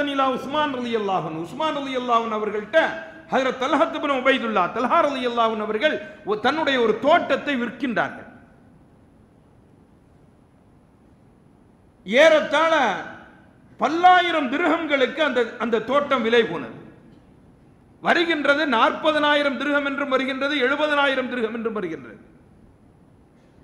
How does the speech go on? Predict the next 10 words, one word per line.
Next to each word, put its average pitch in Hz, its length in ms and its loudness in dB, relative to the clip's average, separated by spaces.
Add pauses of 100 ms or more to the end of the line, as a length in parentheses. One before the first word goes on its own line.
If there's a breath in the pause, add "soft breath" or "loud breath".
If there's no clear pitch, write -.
(880)
ஒரு 285 280 6
நேரத்தில் 320 520 4
அத்தனை 311 440 2
திர்ஹமும் 320 440 0
தனக்கு 277 360 0
வருகின்றது. 285 600 -2
தோட்டத்தை 262 460 0
வித்து 233 220 -6
காசு 233 320 -4
வச்சிருக்கிறாங்க. 143 460 -12